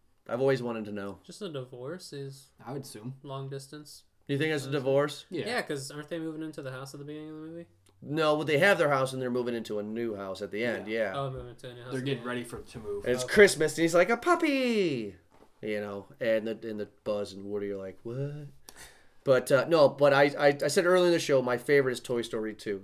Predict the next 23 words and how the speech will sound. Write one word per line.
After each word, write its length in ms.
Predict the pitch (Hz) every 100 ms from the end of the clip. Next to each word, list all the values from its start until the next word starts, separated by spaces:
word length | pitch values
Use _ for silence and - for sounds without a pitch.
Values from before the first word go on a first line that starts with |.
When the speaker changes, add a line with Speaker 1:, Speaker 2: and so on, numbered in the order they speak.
| 107
Speaker 1:
That 340 | 127 151 151
has 380 | 120 135 127 120
so 1120 | - - - - - - - 202 180 175 170
much 360 | 170 151 143 143
adult 520 | 120 - 120 - 123
jokes. 500 | 113 107 104 - - _ _ _ _ _ _ -
It's 140 | 139
hilarious. 640 | 143 120 127 120 110 - - _ -
Because 360 | 151 202 190
there's 240 | 180 196 175
a 60 |
great 360 | 151 143 190 190
YouTube 320 | 180 190 175
video 520 | 143 151 135 123 117 - _ -
where 140 | 151
somebody 460 | 143 185 185 180 180
put 440 | - 147 127 123 - _ _ -
the 80 |
trailer 540 | 135 - 165 185 196 185
of 100 | -
Toy 240 | 175 175
Story 340 | 170 165 151 143
two 420 | - 110 101